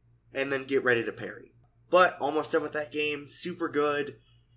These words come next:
I would say has some of my favorite From Software fights in general. And not even from just an aesthetic standpoint, but from a story standpoint, from a game mechanic standpoint. Like, Lady Butterfly is up there, and I'm sure you've seen online people complaining about Lady Butterfly.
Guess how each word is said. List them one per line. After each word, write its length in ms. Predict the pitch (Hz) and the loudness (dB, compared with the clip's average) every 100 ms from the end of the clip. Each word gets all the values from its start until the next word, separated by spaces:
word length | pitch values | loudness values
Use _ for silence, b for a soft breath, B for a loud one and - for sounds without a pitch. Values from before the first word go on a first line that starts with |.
| _ - | _ 2
I 200 | 123 165 | 4 6
would 180 | 240 | 4
say 360 | - - 131 123 | 0 4 6 6
has 300 | 107 131 120 | 6 6 6
some 180 | 147 127 | 2 -2
of 60 | 123 | -2
my 100 | 113 | 2
favorite 440 | 127 117 - - | 2 2 -2 -10
From 220 | - 120 | -6 -4
Software 380 | 110 117 110 117 | -2 -4 0 -2
fights 320 | 113 110 - | 0 0 -2
in 120 | 104 | -10
general. 520 | - 107 104 104 98 - _ _ _ _ - | -8 -6 -4 -6 -8 -12 _ _ _ _ 0
And 140 | 151 | 2
not 220 | 135 151 | 6 6
even 240 | 170 180 180 | 6 2 -2
from 220 | - 135 | -4 0
just 220 | 135 123 | 0 0
an 100 | 113 | -4
aesthetic 420 | 117 - 117 131 - | -8 -6 -2 -2 -4
standpoint, 680 | 143 135 - 135 131 120 - | -6 -6 -6 -6 -6 -8 -8
but 100 | 113 | -8
from 160 | 104 | -8
a 60 | 95 | -10
story 500 | - - 104 120 131 | -12 -6 -2 -2 -2
standpoint, 680 | 123 131 127 123 131 127 123 | -4 -6 -6 -6 -8 -8 -8
from 160 | 107 | -10
a 60 | 101 | -12
game 360 | 95 - 110 120 | -10 -8 -6 -8
mechanic 440 | 123 135 123 123 | -8 -8 -8 -10
standpoint. 640 | - 131 123 131 131 127 - _ _ _ _ _ _ | -8 -8 -8 -10 -10 -12 -16 _ _ _ _ _ _
Like, 380 | 104 101 - - _ _ _ _ _ _ _ _ _ _ _ _ | -4 -4 -4 -12 _ _ _ _ _ _ _ _ _ _ _ _
Lady 160 | 170 208 | 2 4
Butterfly 380 | 196 185 175 | 2 2 2
is 100 | 143 | 0
up 160 | 117 110 | 0 -2
there, 260 | 107 104 - | -4 -6 -2
and 60 | 143 | -2
I'm 100 | 143 | -2
sure 200 | - 151 | 0 0
you've 200 | 131 120 | 0 -4
seen 180 | 135 123 | 0 2
online 440 | 117 107 104 107 | 2 2 0 0
people 220 | 117 113 | -4 -6
complaining 360 | - 110 117 110 | -8 -6 -6 -4
about 180 | 110 98 | -6 -4
Lady 160 | 107 | -4
Butterfly. 500 | 117 95 92 92 98 | -4 -6 -10 -12 -12